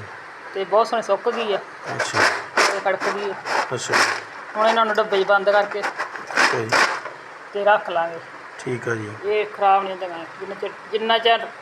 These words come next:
Speaker 1: ਮਰਜ਼ੀ ਰੱਖ ਲਓ।
Speaker 2: ਅੱਛਾ, ਜਿੰਨਾ ਚਿਰ ਮਰਜ਼ੀ ਰੱਖ ਲਓ।
Speaker 1: ਹਾਂ, ਇਹ ਖਰਾਬ ਨਹੀਂ ਹੁੰਦੀ।
Speaker 2: ਹਾਂਜੀ।
Speaker 1: ਇਹਦੇ ਨਾਲ ਸਬਜ਼ੀ ਬਹੁਤ ਵਧੀਆ ਬਣਦੀ ਹੈ।
Speaker 2: ਹਾਂਜੀ। ਇਹ ਨਾ ਇੱਕ ਤਾਂ ਇਹ ਆ ਜੀ ਵੀ ਬਾਕੀ ਮਸਾਲੇ ਜਿਹੜੇ ਆ ਆਪਾਂ ਆਪਦੇ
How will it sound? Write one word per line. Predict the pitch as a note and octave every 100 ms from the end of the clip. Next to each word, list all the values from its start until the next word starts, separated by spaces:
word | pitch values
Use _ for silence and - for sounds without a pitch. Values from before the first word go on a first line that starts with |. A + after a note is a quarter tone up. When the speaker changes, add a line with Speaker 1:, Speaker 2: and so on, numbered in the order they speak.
| - - - - - - -
Speaker 1:
ਮਰਜ਼ੀ | G#3 G#3 G#3
ਰੱਖ | G#3+ - -
ਲਓ। | - D#3
Speaker 2:
ਅੱਛਾ, | D3+
ਜਿੰਨਾ | C#3+ D3+ D3+
ਚਿਰ | D3+
ਮਰਜ਼ੀ | C#3+ C3 C3
ਰੱਖ | C3+ B2
ਲਓ। | G#2
Speaker 1:
ਹਾਂ, | - - -
ਇਹ | A3
ਖਰਾਬ | G#3+ F#3+ F#3
ਨਹੀਂ | E3+
ਹੁੰਦੀ। | F3 F3 -
Speaker 2:
ਹਾਂਜੀ। | B2+ B2
Speaker 1:
ਇਹਦੇ | A3
ਨਾਲ | A#3
ਸਬਜ਼ੀ | A3 G3 G#3+
ਬਹੁਤ | F#3 F3
ਵਧੀਆ | F#3+ G3
ਬਣਦੀ | F3 E3 D#3
ਹੈ। | D#3+ C3+
Speaker 2:
ਹਾਂਜੀ। | B2+ A#2+ A2+ - - - E3
ਇਹ | E3
ਨਾ | F3+ F3+
ਇੱਕ | D#3 - E3+ E3 E3 F3
ਤਾਂ | D#3+
ਇਹ | - D#3
ਆ | D#3+
ਜੀ | D#3
ਵੀ | D3+
ਬਾਕੀ | C3+ C#3 C3+ C#3+ D3 C#3+ - - - - - - - - - - - -
ਮਸਾਲੇ | D#3 - C#3 D3
ਜਿਹੜੇ | D#3+ D#3 D#3
ਆ | D3
ਆਪਾਂ | D3 D3 C#3+
ਆਪਦੇ | C#3 C#3 C3+ B2 B2